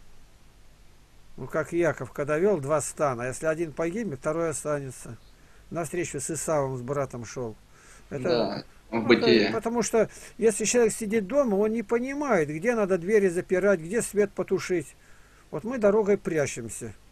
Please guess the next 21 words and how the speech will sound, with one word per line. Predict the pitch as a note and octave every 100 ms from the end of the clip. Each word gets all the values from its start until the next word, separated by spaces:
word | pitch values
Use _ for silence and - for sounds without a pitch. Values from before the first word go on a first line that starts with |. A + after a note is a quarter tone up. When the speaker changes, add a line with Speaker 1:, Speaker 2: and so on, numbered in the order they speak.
| - - - - -
Speaker 1:
Нас, | C#3+ D#3+
чтобы | - E3
никто | F#3+ A#3
не | A#3 C#4
видел. | C#4 B2 G#2 G2 - - -
Нам | G3+ A#3+
нужно | G3+ A3
с-, | -
костер | - G#3+ - C4+ G#3
разжечь, | E3+ C3+ C#3+ A2 - - -
успеть | D#3+ - B3 A#3+
до | F3 G#3+
за-, | D3+ F#3+ D#3+ - - - - - -
до, | - F#3+ E3+ D#3 C#3 D3+ -
пока | - A3
темноты | - A3 A3+ G3+ F#3+
нет, | E3 F3+
иначе | F#3 - F#3+
огонь, | B3 A3
видать, | F3+ F#3+ D#3+
за-, | E3+